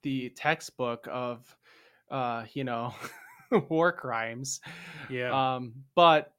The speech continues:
Speaker 1: uh, in, in those day and age, that's kinda par for the course. That he was, uh,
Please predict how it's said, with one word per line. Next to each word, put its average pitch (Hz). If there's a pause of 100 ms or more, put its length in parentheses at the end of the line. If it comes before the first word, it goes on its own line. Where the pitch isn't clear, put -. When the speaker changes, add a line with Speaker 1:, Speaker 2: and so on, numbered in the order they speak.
(340)
Speaker 1:
uh, 156
in, 160
in 151
those 285
day 190
and 185
age, 185
that's 254
kinda 277
par 233
for 220
the 175
course. 202
That 196
he 190
was, 226
uh, 180